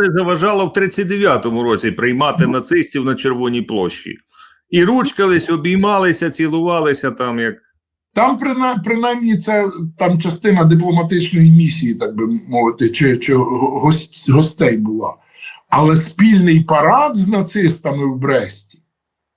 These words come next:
Speaker 2: це що таке, ребята? Так в сорок першому році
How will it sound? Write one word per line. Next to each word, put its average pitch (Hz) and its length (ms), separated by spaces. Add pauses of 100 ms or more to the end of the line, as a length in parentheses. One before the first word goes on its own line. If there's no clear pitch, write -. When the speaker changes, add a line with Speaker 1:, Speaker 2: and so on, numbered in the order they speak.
(960)
Speaker 2:
це - 200
що 165 320
таке, 170 280 (500)
ребята? 113 560 (1300)
Так 123 180
в 160 300
сорок 180 340
першому 254 440
році 208 560